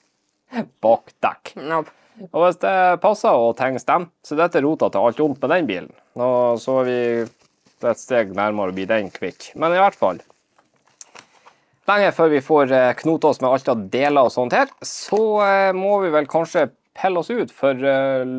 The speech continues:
Speaker 1: fukta satt i. Det er faktisk bare seksti prosent luftfuktighet ute. Og hvis
Speaker 2: Det er
Speaker 1: ikke
Speaker 2: litt på at jeg ikke vasker klær i dag og heiv ut.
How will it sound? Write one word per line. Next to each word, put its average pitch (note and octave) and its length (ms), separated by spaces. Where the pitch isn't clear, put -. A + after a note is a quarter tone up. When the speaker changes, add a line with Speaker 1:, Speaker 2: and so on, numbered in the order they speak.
Speaker 1:
fukta F#2+ 800
satt - 280
i. A2 120
Det A2+ 160
er D3 40
faktisk G3+ 380
bare G#2 160
seksti - 420
prosent G#2+ 340
luftfuktighet D#3 580
ute. F#2+ 240
Og A2+ 80
hvis A#2 100
Speaker 2:
Det C#3 120
er A3+ 40
Speaker 1:
ikke - 120
Speaker 2:
litt D3+ 120
på - 80
at D#3+ 80
jeg D3+ 120
ikke D3 120
vasker D#3 220
klær C4+ 320
i A2 40
dag F#2 140
og - 80
heiv - 220
ut. - 240